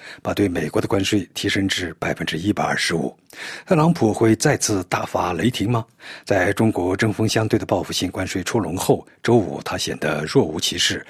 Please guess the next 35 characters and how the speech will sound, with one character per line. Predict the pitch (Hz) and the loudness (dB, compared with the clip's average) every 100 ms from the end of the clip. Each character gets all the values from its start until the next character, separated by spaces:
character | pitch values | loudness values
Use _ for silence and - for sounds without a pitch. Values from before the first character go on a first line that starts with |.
| - - | -18 -2
没 | 120 | 2
有 | 127 | 2
对 | - 95 | 2 -2
北 | - 76 | -2 -4
京 | 87 | -4
的 | 82 | -6
关 | 85 87 | -6 -6
税 | 82 73 | -6 -8
发 | - 82 | -8 -8
表 | - 67 65 | -8 -8 -6
具 | - 107 | -6 -6
体 | - | -6
的 | - - - | -6 -6 -6
评 | - - | -6 -6
论。 | 92 - - - - - - - - | -6 -8 -12 -20 -14 -12 -12 -4 2
不 | 120 | 6
过， | 127 120 | 8 8
特 | - | 4
朗 | 101 104 | 0 -2
普 | 82 | -4
还 | - | -6
在 | 82 78 | -6 -6
喋 | 82 85 | -4 -2
喋 | 92 | -2
不 | - | -2
休 | - 123 | 0 2
地 | 123 | 0
表 | - 82 - | -2 -4 -2
示， | - 107 - - | -2 -2 -4 -4
北 | 98 | -4
京 | 85 92 92 | -2 -4 -2
希 | - 180 | 0 0
望 | 175 - | 0 -4
谈 | - | -6
判。 | - | -4